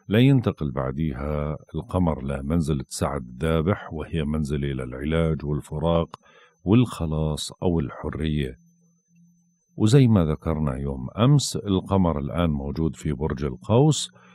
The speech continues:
وفي عنا خلو مسار لسه ما انتقل بالكامل، آه، لبرج الجدي. خلو المسار بدأ الساعة عشرة وثمان دقائق صباحًا من صباح اليوم الخميس،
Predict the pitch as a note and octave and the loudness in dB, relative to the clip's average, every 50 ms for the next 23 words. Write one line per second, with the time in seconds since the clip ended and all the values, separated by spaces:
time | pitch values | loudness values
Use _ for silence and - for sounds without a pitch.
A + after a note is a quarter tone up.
0 | _ _ - F2+ - - A2+ G#2+ F#2 E2+ G2 F#2+ E2 D#2+ D2+ C#2 B1+ - - - | _ _ -4 -2 0 4 4 4 4 4 4 2 4 2 2 0 -2 -6 -6 -4
1 | E2+ D#2+ F2 E2 D2+ C#2 C2 B1+ - - - E2+ F#2 A2+ B2+ - A2+ - - D2 | -2 -2 0 0 -2 -2 -4 -6 -6 -4 -2 0 2 2 2 2 0 -2 -4 -2
2 | F2 E2 - - - C2 C2 D#2+ F2+ F#2+ F2+ D#2+ C#2 - - F2+ - - - D2 | -2 -2 -2 -4 -6 -4 -2 0 2 2 2 0 0 -2 -2 -4 -2 -4 -6 -6
3 | C#2 A#1+ B1+ C2+ C2 - - F2+ E2+ E2 E2 D2+ D#2+ D#2 D2 C#2+ - _ _ _ | -6 -6 -8 -10 -10 -6 -4 -2 0 0 0 0 -2 -2 -2 -4 -6 _ _ _
4 | _ _ _ _ _ D#2+ D#2+ D#2+ D#2 D2 C#2 C2+ C2+ C2+ C2 - - - C2+ D2 | _ _ _ _ _ -2 0 0 0 0 -2 -4 -4 -6 -8 -8 -10 -6 -2 0
5 | D#2 D#2 D2+ C#2+ C2+ C2+ C2 - - D#2 E2+ - C2 B1+ D2+ C#2 B1 A#1+ B1 E2 | 2 2 2 0 -2 -4 -6 -4 -2 -2 0 0 -2 -4 -6 -6 -6 -6 0 2
6 | F#2+ G#2 G#2+ A#2+ C3+ C#3+ - - _ _ _ - - - G2+ G#2 G#2 F2+ E2+ D#2+ | 4 4 6 6 4 4 2 -2 _ _ _ -10 0 4 4 6 6 6 4 4
7 | D2 C#2+ C#2 - - D#2+ D#2 D#2 C2+ C2+ D2+ E2 C#2 D#2+ - A#1 - - - F#2 | 2 0 -2 -2 -2 -2 -2 -4 -2 -2 -2 -2 -2 -2 -4 -6 -6 -4 -4 -2
8 | D2 C#2 C2 B1 B1+ C#2+ D2+ - - D2 C#2 C#2 C2+ - D2+ - - E2 D2+ C#2+ | -2 -2 -4 -6 -6 -6 -6 -6 -6 -4 -4 -6 -6 -8 -10 -6 -4 -4 -2 -2
9 | C#2+ C#2 C2 - - - D2+ C#2 B1+ - - - - B1 B1+ D2 D2 C#2+ - - | -2 -4 -6 -6 -6 -4 -4 -4 -6 -8 -10 -10 -10 -8 -6 -6 -6 -6 -4 -2
10 | G2 G#2+ B2 C3 B2+ G#2+ D2 C#2 D2+ C#2+ - - D2 C#2+ - - C#2 C2+ C2+ C#2+ | 2 2 4 4 2 2 0 -2 -4 -4 -4 -4 -4 -4 -4 -6 -8 -8 -6 -4
11 | D2 C#2+ C2 - - D2 D2 F2 G#2 A#2+ B2+ A#2+ - - | -4 -6 -6 -8 -10 -4 0 4 6 6 6 6 2 -2